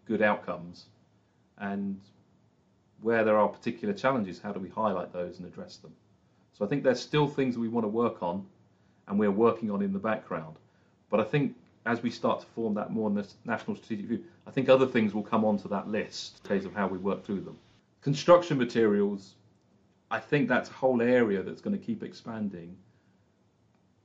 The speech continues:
as our built environment changes. And then when we talk about innovation, I think they're entwined.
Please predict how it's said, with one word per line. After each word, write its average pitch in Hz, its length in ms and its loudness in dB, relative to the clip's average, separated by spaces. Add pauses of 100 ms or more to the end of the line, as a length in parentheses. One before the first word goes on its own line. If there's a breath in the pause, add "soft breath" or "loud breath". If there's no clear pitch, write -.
(100)
as 107 120 -4
our 117 120 4
built 139 180 4
environment 123 540 2
changes. 87 600 -8
And 113 140 -6
then 123 100 4
when 123 120 2
we 123 80 0
talk - 180 0
about 123 180 4
innovation, 120 600 2
I 95 100 -8
think 123 200 -4
they're 113 140 -2
entwined. 104 600 -6